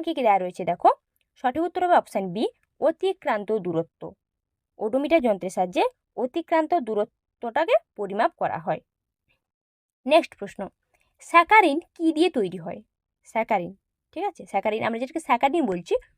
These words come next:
ওটা মূলত কি দিয়ে তৈরি হয় বা কোন উপাদান সব থেকে বেশি পরিমাণে থাকে? সঠিক উত্তর হবে অপশন বি, টলুইন। স্যাকারিনটা মূলত টলুইন দিয়ে তৈরি হয়। নেক্সট প্রশ্ন, রকেট ছোঁড়া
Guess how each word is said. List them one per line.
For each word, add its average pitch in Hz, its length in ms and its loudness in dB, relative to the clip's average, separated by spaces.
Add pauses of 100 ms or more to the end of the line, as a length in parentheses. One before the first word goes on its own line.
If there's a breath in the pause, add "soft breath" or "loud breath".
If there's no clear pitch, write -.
(140)
ওটা 392 200 2
মূলত 359 260 0 (120)
কি 339 140 -4
দিয়ে 349 160 -2
তৈরি 196 140 -2
হয় 202 140 -4
বা 240 60 -2 (100)
কোন 330 120 0 (200)
উপাদান 240 300 0 (460)
সব 262 180 -6
থেকে 262 140 -8
বেশি 214 240 -8
পরিমাণে 269 320 0
থাকে? 285 160 -4 (480)
সঠিক 262 280 -4
উত্তর 320 240 -10
হবে 214 140 -2 (180)
অপশন 202 280 -8 (200)
বি, 233 120 0 (240)
টলুইন। 202 480 -6 (1500 soft breath)
স্যাকারিনটা 269 520 2 (120)
মূলত 240 240 0 (520)
টলুইন 330 420 2 (120)
দিয়ে 226 140 0 (440)
তৈরি 190 320 -6
হয়। 175 160 -6 (640)
নেক্সট 381 260 0 (100)
প্রশ্ন, 190 240 -8 (720)
রকেট 294 420 4 (140)
ছোঁড়া 233 280 2